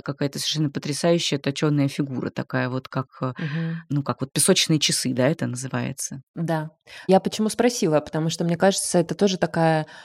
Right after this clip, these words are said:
Speaker 2: необычная для наших героинь деталь,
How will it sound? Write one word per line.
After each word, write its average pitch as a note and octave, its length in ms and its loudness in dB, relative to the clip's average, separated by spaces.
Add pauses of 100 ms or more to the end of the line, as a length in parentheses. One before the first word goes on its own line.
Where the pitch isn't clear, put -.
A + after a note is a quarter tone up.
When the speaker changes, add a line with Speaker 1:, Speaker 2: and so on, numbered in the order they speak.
(160)
Speaker 2:
необычная D#3+ 880 2
для D3 140 0
наших D3+ 320 2
героинь D3+ 420 4
деталь, A#3 460 6